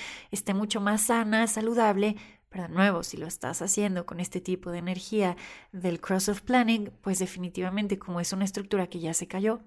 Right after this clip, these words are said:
no va a pegar. Y bueno, pues ya para cerrar, nada más decir, sí, esta energía de antes traía muchísimo este aspecto mental de quererlo controlar todo, planificar todo y tenerlo como todo en una lista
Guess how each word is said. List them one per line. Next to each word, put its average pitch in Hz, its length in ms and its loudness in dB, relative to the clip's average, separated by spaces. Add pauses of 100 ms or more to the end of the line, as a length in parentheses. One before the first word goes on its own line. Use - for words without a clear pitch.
no 185 420 -2
va 185 300 -2
a 190 160 -6
pegar. 160 400 -6 (140)
Y 240 100 2
bueno, 285 300 4
pues 208 160 4
ya 220 120 6
para 262 200 4
cerrar, 254 640 4
nada 214 240 0
más 214 180 0
decir, 214 340 0
sí, 214 400 0
esta 208 320 -2
energía 196 460 -2
de 196 120 2
antes 190 420 0
traía 185 280 -2
muchísimo 202 540 -2
este 196 220 -2
aspecto 190 420 -4
mental 180 480 2
de 190 140 0
quererlo 185 420 -2
controlar 185 540 -2
todo, 196 420 2 (360)
planificar 208 680 0
todo 208 460 4
y 214 80 -4
tenerlo 208 560 2 (480)
como 208 300 -2
todo 294 260 8
en 269 120 2
una 233 220 2
lista 254 560 2